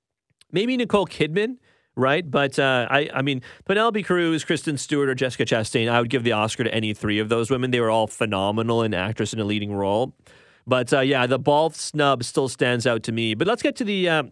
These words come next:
the actual predictions. We'll work from the bottom up. Why don't we go from the bottom up? For the animated short, live action short, and doc short,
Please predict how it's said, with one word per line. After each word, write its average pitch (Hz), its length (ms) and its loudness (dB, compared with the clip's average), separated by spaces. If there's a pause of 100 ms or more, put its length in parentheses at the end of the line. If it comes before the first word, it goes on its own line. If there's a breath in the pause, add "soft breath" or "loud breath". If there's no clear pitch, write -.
the 156 160 0
actual 160 240 0
predictions. 123 480 -2
We'll 220 120 2
work 302 200 0
from 311 200 0
the 233 100 2
bottom 151 440 2
up. 95 200 -6
Why 170 80 2
don't 214 80 0
we 247 60 -2
go 220 100 -2
from 190 100 -2
the 147 80 2
bottom 127 300 2
up? 117 240 0 (320 loud breath)
For 180 120 0
the 185 100 2
animated 214 440 2
short, 175 380 0
live 160 260 2
action 156 300 2
short, 143 320 0
and 131 80 -2
doc 135 300 0
short, 127 360 0